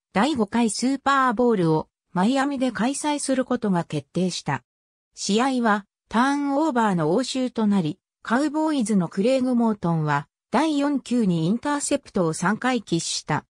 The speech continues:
カウボーイズはマイク・クラークが二本のエフジーを決めて六から零とリードした。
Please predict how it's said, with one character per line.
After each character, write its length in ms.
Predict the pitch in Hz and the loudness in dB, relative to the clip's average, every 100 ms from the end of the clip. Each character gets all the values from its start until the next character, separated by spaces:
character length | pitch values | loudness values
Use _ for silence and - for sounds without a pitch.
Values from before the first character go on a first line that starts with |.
| _ _ _ _ - | _ _ _ _ -6
カ 180 | - 233 | 0 2
ウ 120 | 285 | 2
ボ 180 | 311 277 | 2 2
ー 20 | |
イ 100 | 220 | 0
ズ 80 | 214 | 2
は 240 | 185 170 - _ | 2 0 -4 _
マ 160 | 156 233 | -2 -2
イ 80 | 277 | -4
ク・ 160 | - | -10
ク 100 | 294 | -4
ラ 220 | 285 269 | -2 0
ー 40 | 233 | 0
ク 120 | 214 | 0
が 120 | 185 | 2
二 160 | 170 262 | 2 0
本 260 | 277 240 202 | 0 0 2
の 140 | 175 | 2
エ 100 | 180 | 0
フ 160 | - 262 | -2 -2
ジ 100 | 294 | 0
ー 240 | 269 208 | 2 0
を 60 | 165 | 0
決 140 | 165 | -2
め 140 | 208 | -4
て 140 | 240 208 | -2 0
六 300 | 170 - - | -2 -4 -6
か 140 | 233 | -2
ら 100 | 226 | 0
零 180 | 214 196 | 0 0
と 240 | - 170 - _ - | 0 -4 -4 _ -2
リ 200 | 233 254 | -2 0
ー 20 | |
ド 120 | 160 | -4
し 140 | - | -6
た。 220 | - 127 | -8 -8